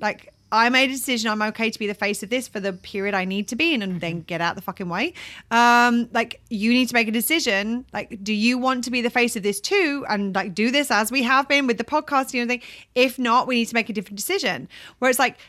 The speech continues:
Speaker 1: and Serena was like, uh, there was a period where she's like, "I don't know, something doesn't feel right about this." And it was the conversation where I'm like, "We can change what we're doing.
Speaker 2: Mm-hmm.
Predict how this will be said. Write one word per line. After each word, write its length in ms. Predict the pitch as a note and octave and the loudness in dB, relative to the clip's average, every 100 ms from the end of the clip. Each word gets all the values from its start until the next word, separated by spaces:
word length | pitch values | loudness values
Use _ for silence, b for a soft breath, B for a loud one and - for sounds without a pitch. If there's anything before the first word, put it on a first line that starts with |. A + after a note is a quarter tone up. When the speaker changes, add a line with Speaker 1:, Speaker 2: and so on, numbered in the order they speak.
| B - | B 2
Speaker 1:
and 220 | B3 A#3+ | 4 4
Serena 320 | C#4 D#4 E4+ | 4 4 4
was 140 | C4+ | 4
like, 280 | B3 A3+ - - | 4 2 0 -10
uh, 120 | G3 - - | -14 -14 -18
there 200 | A#3+ A#3 | 0 4
was 160 | C4 D#4+ | 4 4
a 80 | D4 | 2
period 280 | E4+ A4 | 4 4
where 120 | A#3 A3 | 4 2
she's 160 | A3 | 2
like, 180 | A#3 - - _ _ _ _ _ - | 0 0 -6 _ _ _ _ _ 0
"I 180 | A3 B3+ | 2 2
don't 100 | B3 | 0
know, 160 | B3 | -2
something 300 | G#3+ B3+ C4+ | 0 0 0
doesn't 240 | C4 B3 G#3 | 0 -2 -4
feel 180 | A3+ | -6
right 320 | A3 A#3+ B3+ G#3 | -2 2 2 2
about 280 | F#3+ F3+ | -2 -2
this." 260 | F#3+ F#3 F#3 - | -4 -6 -8 -2
And 180 | A3+ A#3 | 0 2
it 120 | A#3 | 0
was 140 | A#3+ | -2
the 80 | A#3 | -4
conversation 1200 | A#3 C4+ C#4 B3 A#3 D#4+ G#4 - F#3+ D3+ F#3 A#3 C#4 B B | -2 0 0 0 2 2 2 0 -2 -4 -4 -4 -6 B B
where 140 | B3 | 2
I'm 160 | A#3+ B3 | 4 4
like, 260 | A#3+ A3+ B B B _ _ - A#3+ _ - | 2 -2 B B B _ _ -18 -18 _ -8
"We 260 | G#3 D4+ | 0 2
can 220 | E4+ A#4+ G#4+ | 2 0 0
change 400 | - D#4 G4+ E4+ | 2 2 2 0
what 200 | C4+ B3 | -2 0
we're 160 | G#3+ G3 | 0 0
doing. 520 | F3+ D#4 A3+ - G#3 | 0 -2 -4 -6 -8
Speaker 2:
Mm-hmm. 260 | A3 F3 | -6 -6